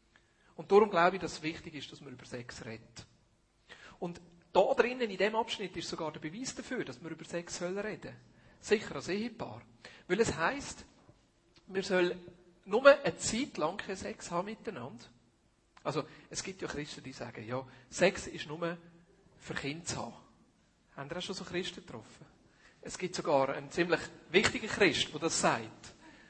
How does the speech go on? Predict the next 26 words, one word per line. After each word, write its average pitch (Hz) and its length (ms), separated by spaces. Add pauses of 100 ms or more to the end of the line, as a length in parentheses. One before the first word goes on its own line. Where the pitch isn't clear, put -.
(200)
Der 170 200
hat, 170 240
glaub, 147 180
noch 143 100
nie 175 180
Sex 202 380
gehabt, 214 300
sonst - 180
bescheisst - 480
er. - 60 (340)
<laughs> 240 100 (1040)
Und 196 160
wo 202 100
der 196 120
Ruben, 233 440 (680)
der 202 280
zum 190 160
ersten 202 240
Mal 185 100
im 165 80
Fernsehen 185 360
gesehen 196 300
hat, 196 340
der 175 80
Johannes 170 300
Paul, 175 340